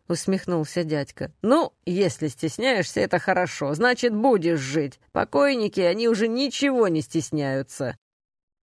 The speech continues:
Он посерьезнел и добавил, поднимаясь. «Ты, если чего думаешь, так зря. Нам с Найдой ты не больно-то нужна. На вот, когда разденешься, накинь это».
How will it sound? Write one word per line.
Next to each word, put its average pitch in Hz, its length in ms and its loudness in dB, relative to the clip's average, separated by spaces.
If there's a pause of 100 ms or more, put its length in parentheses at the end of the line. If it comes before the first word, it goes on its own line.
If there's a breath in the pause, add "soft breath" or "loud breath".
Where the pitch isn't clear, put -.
(240)
Он 214 180 0
посерьезнел 214 800 -2
и - 160 -4
добавил, 156 560 -2
поднимаясь. 143 840 -6 (960)
«Ты, 185 100 2
если 160 320 0
чего 151 340 0
думаешь, 165 600 0
так 170 200 0
зря. 143 320 -6 (240 soft breath)
Нам 165 240 2
с - 140 -6
Найдой 202 340 2
ты 196 120 -2
не 220 140 0
больно-то 180 480 2
нужна. 139 460 -4 (200)
На 208 280 2
вот, 147 240 -4 (240)
когда 185 320 2
разденешься, 185 720 0
накинь 196 460 0
это». 131 340 -6